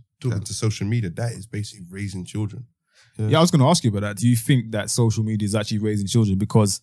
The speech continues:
Speaker 3: I was doing some, when I was working in my, um, previous job, I worked in a college, and every now and again we come in, they come in and they, they give us training about, um, safeguarding.
Speaker 2: Yes.
Speaker 1: Mm-hmm.
Speaker 3: So they said basically from zero to five, the most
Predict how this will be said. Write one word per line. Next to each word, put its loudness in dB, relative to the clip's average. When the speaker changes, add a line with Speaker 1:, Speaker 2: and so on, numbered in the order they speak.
Speaker 3:
I -4
was 2
doing 2
some, 2
when -2
I 0
was -4
working 0
in 2
my, 0
um, -4
previous 2
job, -2
I 0
worked 0
in 2
a 0
college, 0
and -2
every 2
now 4
and 0
again 0
we 0
come 2
in, 0
they -4
come 2
in 2
and 0
they, -4
they -4
give -2
us -4
training 2
about, -4
um, -10
safeguarding. 0
Speaker 2:
Yes. -6
Speaker 1:
Mm-hmm. -4
Speaker 3:
So 0
they 2
said 0
basically -4
from -2
zero 4
to -4
five, -4
the -2
most 2